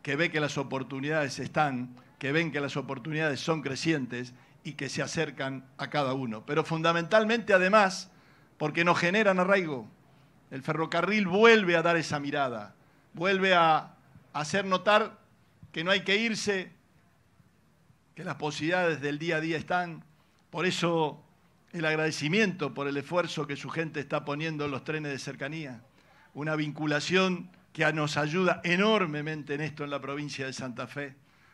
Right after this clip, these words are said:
Rosario Cañada, Santa Fe Laguna Paiva, Rosario Empalme. Son algunos de los desafíos que le van a permitir a nuestra gente movilizarse de otra manera, hacerlo de manera mucho más sustentable,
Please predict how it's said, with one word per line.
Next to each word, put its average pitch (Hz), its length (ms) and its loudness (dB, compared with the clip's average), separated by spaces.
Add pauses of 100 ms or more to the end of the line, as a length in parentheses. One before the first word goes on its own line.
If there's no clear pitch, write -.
(120)
Rosario 151 520 -4
Cañada, 151 800 -2 (180)
Santa 135 360 -8
Fe 156 160 -6
Laguna 139 400 -4
Paiva, 147 560 0 (220)
Rosario 135 480 -4
Empalme. 135 600 -2 (240)
Son 151 220 -4
algunos 196 380 0
de 180 80 2
los 160 140 2
desafíos 170 580 -2
que 165 100 -4
le 165 100 2
van 196 160 4
a 185 120 -2
permitir 170 440 -4
a 190 60 0
nuestra 170 280 -2
gente 185 320 -4
movilizarse 180 800 2
de 196 60 0
otra 185 220 -4
manera, 190 440 -4 (500)
hacerlo 202 560 4
de 185 60 2
manera 196 360 4
mucho 202 380 0
más 202 220 2
sustentable, 180 920 2